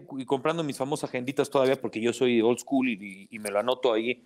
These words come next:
eh, en, en letra me compré esta agendita, ¿no? Sin miedo al éxito aquí, sin miedo al éxito. Eh, o-, ojo, están viendo Reacción en Cadena, no es un programa de superación personal, ni mucho menos.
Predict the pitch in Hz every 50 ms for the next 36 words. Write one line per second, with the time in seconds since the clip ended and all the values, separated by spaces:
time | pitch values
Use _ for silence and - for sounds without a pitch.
0 | _ _ _ _ _ _ 110 107 107 110 117 123 120 131 131 139 156 - 175 156
1 | 127 117 - 127 117 - 147 143 139 143 143 135 - 143 143 135 147 139 - -
2 | 107 104 123 151 - - _ _ - - - 117 113 123 135 135 135 131 127 131
3 | 139 135 - - - - 113 - - 117 90 - - 123 123 127 127 120 120 127
4 | 127 120 - - - - - - _ _ _ _ - - - - - - - -
5 | - - - - _ - 156 147 147 147 147 147 147 143 131 143 143 151 - -
6 | - - _ _ _ 143 156 170 - - 180 202 196 196 208 202 - - 135 -
7 | 175 170 180 185 180 165 139 131 - 165 156 160 151 - 127 120 143 160 156 135
8 | 131 131 123 - - 135 131 127 - 113 110 107 117 123 131 131 120 107 98 95
9 | 92 95 - - - 107 98 95 95 98 95 - - 113 - - 110 101 101 -
10 | 131 131 123 - 110 - - 107 110 117 123 113 101 101 - - 120 123 135 127
11 | 110 117 -